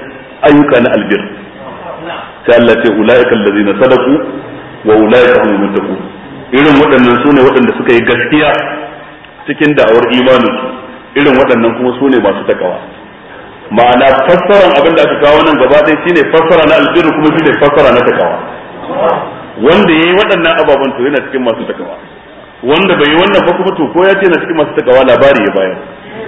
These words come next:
Amma ba mu samu abin da zai gaskata labarinsa ba. Da haka, ulaika allazina sadaqu wa ulaika hum muttaqun. Ya rage wata yar dauraya kaɗan akan aya din.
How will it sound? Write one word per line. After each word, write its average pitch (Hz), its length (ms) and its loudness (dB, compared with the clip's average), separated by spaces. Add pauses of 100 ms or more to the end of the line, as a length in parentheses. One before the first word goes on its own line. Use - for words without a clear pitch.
(720)
Amma 135 240 4
ba 160 120 4
mu 135 120 0
samu 139 220 4
abin 151 180 2
da 139 100 -2
zai 139 120 2
gaskata 147 340 0
labarinsa 139 460 2
ba. - 160 -6 (1200)
Da 120 140 0
haka, 143 220 4
ulaika 131 400 2
allazina 127 380 2
sadaqu 170 300 0
wa 139 100 4
ulaika 131 300 2
hum 110 140 -2
muttaqun. 101 400 -6 (1200)
Ya 147 180 2
rage 214 260 2
wata 190 180 4
yar 196 160 2
dauraya 170 400 4
kaɗan 151 260 0
akan 143 280 -2
aya 127 240 2
din. 160 200 -4